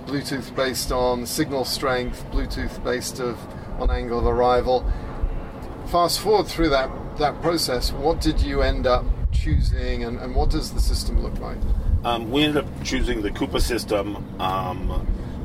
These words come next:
Speaker 2: and we did not realize going into it the value that the angle of arrival or the angle of departure really played into the dynamics of the system,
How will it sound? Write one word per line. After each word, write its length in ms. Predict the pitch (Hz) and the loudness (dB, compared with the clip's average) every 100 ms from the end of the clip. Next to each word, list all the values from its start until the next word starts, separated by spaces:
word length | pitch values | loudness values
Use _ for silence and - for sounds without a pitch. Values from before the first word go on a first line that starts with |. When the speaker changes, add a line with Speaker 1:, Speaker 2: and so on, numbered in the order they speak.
| - | -2
Speaker 2:
and 580 | 104 104 101 98 - - - | 2 2 2 0 0 0 4
we 180 | - | 4
did 140 | 170 147 | 4 2
not 200 | 135 104 | 2 2
realize 420 | 120 147 135 104 | 2 4 2 2
going 280 | 117 110 107 | 0 2 2
into 380 | 123 127 143 143 | 0 0 2 4
it 120 | 139 - - - 101 | 2 -2 -6 -8 -2
the 100 | 104 | 0
value 520 | 98 104 98 107 104 | 2 2 2 4 2
that 200 | 98 98 | 2 0
the 220 | 85 87 87 | -2 -6 -4
angle 280 | 104 104 104 | -2 0 0
of 80 | 101 | 0
arrival 540 | 92 95 98 95 92 | 2 2 2 0 -2
or 120 | 95 | -2
the 120 | 87 85 | -4 -4
angle 280 | 98 92 | -4 -4
of 100 | 92 | -4
departure 460 | - - 101 95 90 | -2 0 0 -2 -2
really 320 | 85 98 - - | -2 0 0 -2
played 600 | - 101 107 104 98 - - - | -4 0 0 0 -2 -4 -8 -4
into 460 | 123 120 - 113 | -4 -4 -4 -4
the 100 | 101 | -4
dynamics 480 | 98 110 92 101 95 | -2 -4 -4 -4 -2
of 80 | - | 0
the 80 | 107 | 0
system, 500 | - 101 - - | 0 0 2 2